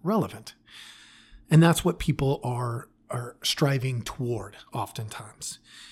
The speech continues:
And so you see that happen in sports. You see it happen all over the place. Now, the reason I'm giving you these observations is because I really want you guys to think about monetizing cultural power.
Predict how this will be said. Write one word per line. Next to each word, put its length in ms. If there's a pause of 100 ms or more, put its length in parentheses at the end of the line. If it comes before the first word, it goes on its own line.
(160)
And 140
so 460
you 140
see 260
that 300
happen 460
in 200
sports. 640
You 60
see 240
it 60
happen 340
all 280
over 200
the 80
place. 440
Now, 240
the 120
reason 320
I'm 80
giving 280
you 100
these 280
observations 920 (560)
is 160
because 580 (1120)
I 100
really 340
want 360
you 80
guys 280
to 80
think 440
about 340
monetizing 840
cultural 420
power. 500